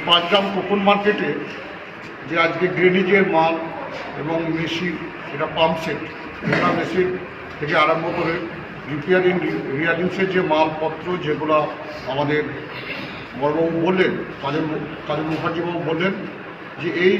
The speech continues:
জায়গায় আজকে আমাদের এই কোকন মার্কেট, খড়গ্রামের আমাদের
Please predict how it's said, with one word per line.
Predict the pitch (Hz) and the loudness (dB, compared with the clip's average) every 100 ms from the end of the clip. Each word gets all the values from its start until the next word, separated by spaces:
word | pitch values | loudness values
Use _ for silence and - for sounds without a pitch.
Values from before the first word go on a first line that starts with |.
| 180 | 4
জায়গায় | 185 196 208 | 6 6 6
আজকে | 185 - 202 | 2 2 2
আমাদের | 180 180 185 | 2 2 2
এই | |
কোকন | 180 165 151 180 | 2 0 0 2
মার্কেট, | 175 175 180 190 - - - - - - | 2 0 -2 -4 -8 -12 -12 -14 -12 0
খড়গ্রামের | 151 160 185 185 196 185 | 2 4 4 4 2 2
আমাদের | 180 190 190 | 2 2 2